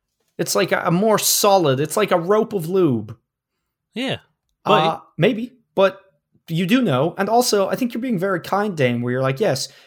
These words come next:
Speaker 1: you shouldn't call your partner disgusting during the act." However, how do you not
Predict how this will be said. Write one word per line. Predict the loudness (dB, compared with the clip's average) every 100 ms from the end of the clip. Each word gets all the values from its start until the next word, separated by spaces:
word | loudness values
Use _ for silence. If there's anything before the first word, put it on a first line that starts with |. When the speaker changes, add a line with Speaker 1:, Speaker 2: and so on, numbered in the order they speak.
| _
Speaker 1:
you | -8
shouldn't | -2 -2 -2
call | -2 0
your | 0
partner | 0 -2 -4
disgusting | -8 -6 -6 -6 -8 -8 -10
during | -6 -4 -2
the | -2
act." | -2 -4 -4
However, | 0 0 0 -2 -4 _ _ _ _ -10
how | -4 -2
do |
you | -2 -4
not | -4 -4 -6